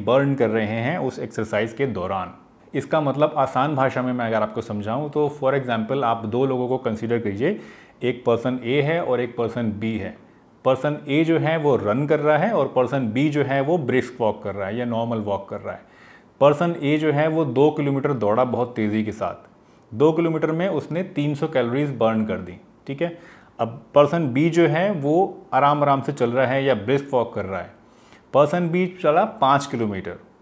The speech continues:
आराम आराम से, उसने दो घंटे में या डेढ़ घंटे में या एक घंटे में मान लीजिए पाँच किलोमीटर कवर कर लिया, उसने भी तीन सौ कैलोरीज बर्न करी। उसकी कैलोरीज धीरे धीरे बर्न होंगी, जाहिर सी बात है, क्योंकि वो धीरे धीरे चल रहा है तो उसे ज़्यादा डिस्टेंस कवर करना पड़ेगा।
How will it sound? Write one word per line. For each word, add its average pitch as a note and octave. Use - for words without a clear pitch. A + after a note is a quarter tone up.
आराम A#2
आराम F#2
से, F#2
उसने D3
दो C#3+
घंटे B2+
में B2+
या B2+
डेढ़ A#2+
घंटे A#2+
में C#3
या C#3+
एक A#2
घंटे A2
में D3
मान B2
लीजिए A#2
पाँच B2+
किलोमीटर B2+
कवर B2
कर G2+
लिया, G2
उसने D#3
भी F#3+
तीन D3
सौ D3+
कैलोरीज C#3
बर्न B2
करी। F#2
उसकी C#3+
कैलोरीज E3
धीरे C#3+
धीरे E3
बर्न D3
होंगी, D3+
जाहिर C3+
सी D3
बात C#3
है, E3
क्योंकि C#3
वो C3
धीरे A#2
धीरे B2+
चल A#2+
रहा C3
है A3
तो D3+
उसे D3
ज़्यादा B2+
डिस्टेंस C#3+
कवर A2+
करना G2+
पड़ेगा। F#2